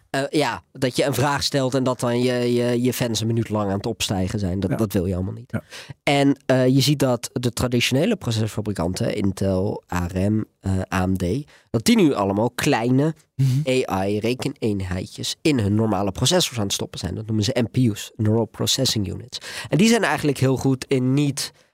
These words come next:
Speaker 1: eh, eh, de berekenkant van een taalmodel, maar de uitvoerende kant. Eh, en die zijn op dit moment nog niet zo snel dat je daar met een, eh,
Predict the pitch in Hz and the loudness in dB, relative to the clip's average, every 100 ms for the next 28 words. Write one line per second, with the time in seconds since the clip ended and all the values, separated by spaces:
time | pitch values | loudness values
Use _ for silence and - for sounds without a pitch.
0 | _ 120 117 110 107 113 110 107 120 120 | _ -2 0 0 0 0 0 0 0 2
1 | 127 - 226 - 104 98 110 107 98 107 | 0 0 -2 -2 -2 -2 -2 -2 0 0
2 | 113 127 143 135 - 214 - 139 101 87 | 0 0 0 0 2 0 0 -2 -2 -4
3 | - - 131 - - _ - _ - 135 | -6 -8 -10 -18 -20 _ -20 _ 0 2
4 | 143 - 135 120 - 113 110 107 104 113 | 2 2 4 2 4 2 2 0 0 -2
5 | 110 101 101 95 110 - - 107 101 110 | 0 0 0 0 0 0 -2 0 2 2
6 | 110 - 120 113 104 101 104 - 104 104 | 2 2 2 2 0 0 -2 0 0 0
7 | 101 101 101 101 95 - - _ 107 101 | 0 2 2 2 0 -4 -6 _ 0 2
8 | 98 - - | 2 -2 -4